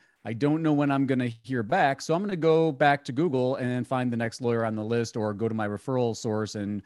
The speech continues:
get another referral," right? So stop that search. Uh,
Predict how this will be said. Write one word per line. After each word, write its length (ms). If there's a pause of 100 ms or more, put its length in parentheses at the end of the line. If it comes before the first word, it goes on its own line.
(300)
get 100
another 300
referral," 560
right? 240
So 280 (200)
stop 380
that 200
search. 500 (440)
Uh, 220